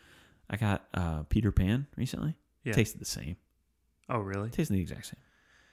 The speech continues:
Speaker 2: Do you remember when you were a kid, like, in elementary school, and you would tell your mom to get, like,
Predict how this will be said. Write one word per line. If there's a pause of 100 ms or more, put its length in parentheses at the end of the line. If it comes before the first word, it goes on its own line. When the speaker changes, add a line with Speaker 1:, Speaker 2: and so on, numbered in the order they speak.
(600)
Speaker 2:
Do
you
remember
when
you
were
a
kid, (200)
like,
in
elementary
school, (240)
and (300)
you
would
tell
your
mom (160)
to
get, (800)
like,